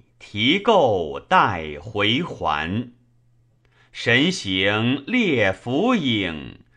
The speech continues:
争光一中天。开东卷簇雾，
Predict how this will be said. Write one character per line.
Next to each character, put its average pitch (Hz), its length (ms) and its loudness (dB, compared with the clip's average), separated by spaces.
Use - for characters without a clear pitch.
争 190 360 0
光 107 840 2
一 95 580 -4
中 117 380 2
天。 87 580 0
开 113 400 2
东 120 640 2
卷 160 440 2
簇 107 220 -8
雾， 120 880 -2